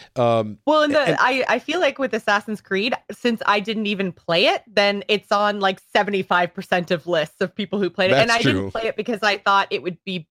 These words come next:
Speaker 2: bad. I didn't play it because the previous iteration of Assassin's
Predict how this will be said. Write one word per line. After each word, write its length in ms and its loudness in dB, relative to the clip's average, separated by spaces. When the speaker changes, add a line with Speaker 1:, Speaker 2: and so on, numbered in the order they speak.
Speaker 2:
bad. 480 2
I 140 0
didn't 220 -2
play 260 -2
it 120 -2
because 480 -2
the 80 -2
previous 680 -4
iteration 520 -6
of 80 -10
Assassin's 420 -4